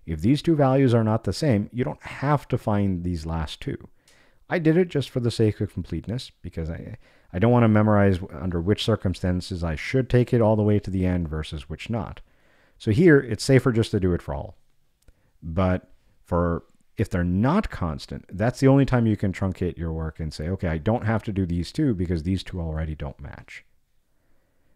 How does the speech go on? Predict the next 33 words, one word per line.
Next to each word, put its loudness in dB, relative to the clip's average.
But -6
three 0
times 4
eight 6
is 0
twenty-four, -2
four -6
times -4
sixteen -10
is -10
six, -20
sixty-four. -12
So 2
there's 0
no 8
way 10
that 4
these -2
constants -4
are -2
all -2
the -4
same. 0
Therefore, -2
we -2
say -6
that -8
we -8
do -4
not 2
have -4
inverse -6
variation. -12